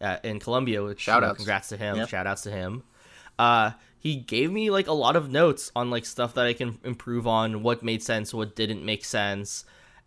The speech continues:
Speaker 1: and it sort of helped me collect my ideas. It took, like, a day and a half to really restructure it from the whole hip-hop thing to the Animal Crossing theme, and funny enough, I was, like, halfway done with it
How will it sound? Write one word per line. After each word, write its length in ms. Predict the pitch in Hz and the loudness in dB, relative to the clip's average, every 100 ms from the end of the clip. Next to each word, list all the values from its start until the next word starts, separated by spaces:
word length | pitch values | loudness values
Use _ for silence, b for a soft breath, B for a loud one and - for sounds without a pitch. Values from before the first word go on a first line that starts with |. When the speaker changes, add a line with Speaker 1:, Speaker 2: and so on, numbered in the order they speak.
| - | 0
Speaker 1:
and 600 | 113 113 110 107 101 92 - - | 2 4 2 -2 -6 -12 -16 -10
it 120 | 113 | -2
sort 180 | 135 123 | 2 2
of 80 | 107 | 2
helped 220 | 110 113 | 0 0
me 320 | 110 104 98 _ _ _ _ _ _ _ _ _ | -4 -4 -6 _ _ _ _ _ _ _ _ _
collect 320 | - 127 113 | -2 0 0
my 180 | 113 107 | 0 0
ideas. 520 | 92 92 92 156 - | 0 -2 0 0 -2
It 140 | - - | -6 0
took, 180 | 135 127 | 0 2
like, 220 | 110 - _ _ _ _ _ _ _ _ _ - | 0 -2 _ _ _ _ _ _ _ _ _ -8
a 80 | 117 | -6
day 220 | 113 110 | 0 2
and 100 | 117 | 2
a 40 | 107 | 2
half 320 | 104 101 - | 2 2 0
to 180 | 117 98 | -6 -4
really 380 | 104 113 113 107 | -4 -2 0 -2
restructure 580 | 107 107 - 98 - | -2 -6 -4 -6 -4
it 140 | 107 101 | -8 -6
from 260 | 117 107 | -4 -2
the 180 | 101 101 | -2 -2
whole 320 | 98 104 90 | -2 -2 -4
hip-hop 520 | 95 104 - 110 110 131 | -8 -10 -2 0 0 0
thing 260 | 123 127 | -2 -2
to 500 | - 120 98 87 80 - _ _ _ _ _ B B B | -6 -4 -4 -4 -8 -14 _ _ _ _ _ B B B
the 140 | 110 104 | -2 2
Animal 260 | 107 131 | 2 2
Crossing 400 | - 165 170 202 | 2 2 4 0
theme, 340 | 196 233 254 - | -2 -2 -2 -4
and 400 | 120 117 113 - | -2 -2 -2 -2
funny 180 | 151 151 | 2 4
enough, 140 | 135 | 4
I 100 | 120 | 4
was, 120 | 120 | 2
like, 100 | 113 | 0
halfway 520 | - 127 123 - 131 113 | 0 6 6 6 -2 0
done 260 | 110 104 | -2 -2
with 120 | 101 | -4
it 200 | 98 92 | -4 -6